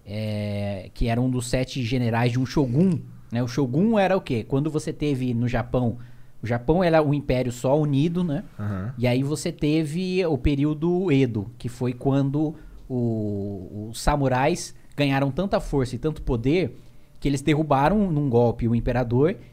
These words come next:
Speaker 1: e dividiram o Japão em vários locais que eram dominados por esses shoguns, né?
Speaker 2: Aí veio o Kenshin Himura.
Speaker 1: Exatamente. Aí teve a Revolução Meiji,
Speaker 2: Aham.
Speaker 1: que res-, que é a restauração
Speaker 2: Aham.
Speaker 1: Meiji, que volta o imperador. Mas durante esse período Edo, né, que é onde viveu o meu, meu antecessor,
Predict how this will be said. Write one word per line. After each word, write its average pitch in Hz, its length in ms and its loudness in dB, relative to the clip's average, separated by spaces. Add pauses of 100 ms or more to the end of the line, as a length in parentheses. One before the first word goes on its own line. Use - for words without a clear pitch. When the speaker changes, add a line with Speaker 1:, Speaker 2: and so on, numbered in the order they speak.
(120)
Speaker 1:
e 151 80 0
dividiram 165 520 2
o 180 60 2
Japão 190 400 4
em 190 60 0
vários 165 380 4
locais 185 420 2
que - 80 -4
eram 175 140 0
dominados 175 420 0
por 170 140 -2
esses 165 120 -4
shoguns, 135 420 -2
né? 95 120 -6
Speaker 2:
Aí 117 240 2
veio 131 380 2
o 113 600 0
Kenshin 120 360 -4
Himura. 120 640 0 (260)
Speaker 1:
Exatamente. 110 640 -2
Aí 113 60 -2
teve 120 180 0
a 117 40 2
Revolução 120 380 0
Meiji, 127 540 2 (160)
Speaker 2:
Aham. 107 140 -8
Speaker 1:
que 98 140 2
res-, 135 280 2
que 139 140 0
é 120 80 2
a 107 100 0
restauração 120 720 0
Speaker 2:
Aham. 107 80 2
Speaker 1:
Meiji, 131 440 2 (320)
que 151 140 -4
volta 120 560 2
o 143 160 2
imperador. 147 560 0 (340)
Mas 131 160 0
durante 156 320 4
esse 170 140 -2
período 131 460 4
Edo, 135 340 4
né, 110 140 -2
que 113 160 -4
é 101 80 -2
onde 104 360 -4
viveu 110 380 0
o 107 60 0
meu, 98 360 -2
meu 95 240 -6
antecessor, 113 760 -2